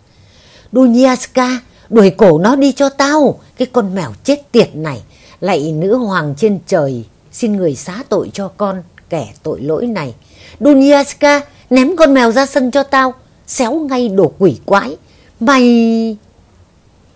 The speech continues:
Grigori cười không ra tiếng, người rung bắn lên để rơi cả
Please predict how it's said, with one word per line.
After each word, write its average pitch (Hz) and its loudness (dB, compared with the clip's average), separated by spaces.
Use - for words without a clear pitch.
Grigori 175 -2
cười 147 2
không 160 -6
ra 170 -4
tiếng, 185 -2
người 175 4
rung 202 0
bắn 202 -2
lên 254 0
để 180 -2
rơi 185 0
cả 156 -6